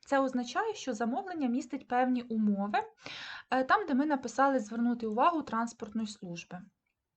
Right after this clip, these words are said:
І вже менеджер, який сидить за цим робочим місцем, він уже бачить, що тут, е, щось, якісь особливі умови.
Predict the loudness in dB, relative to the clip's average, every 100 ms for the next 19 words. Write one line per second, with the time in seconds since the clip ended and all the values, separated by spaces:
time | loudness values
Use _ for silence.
0 | _ -18 -4 -2 2 4 4 2 -2 -4
1 | -2 -6 -4 0 0 0 -4 -4 -2 0
2 | -2 -2 -2 -2 -2 -6 -6 -4 -4 -6
3 | -4 -2 2 2 2 -2 -6 -8 -6 -8
4 | -8 -4 -4 -4 -6 -6 -6 -8 -8 -8
5 | -8 -6 -4 -2 -4 -4 -2 0 2 0
6 | -4